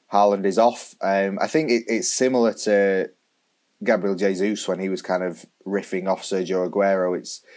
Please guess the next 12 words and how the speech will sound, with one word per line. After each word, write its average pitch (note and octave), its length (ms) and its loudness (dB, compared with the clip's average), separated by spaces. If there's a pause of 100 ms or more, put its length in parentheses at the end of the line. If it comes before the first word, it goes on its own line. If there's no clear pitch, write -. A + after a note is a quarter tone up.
(100)
if G2+ 180 -6
you're A2 140 2
always G#2+ 280 4
kind G#2 320 0
of G2 60 -2
gonna F#2+ 180 0
be F#2 120 0
in F#2 80 -2
the F#2 80 -6
number F#2 180 -8
two G2+ 240 -4
position, E2+ 560 -8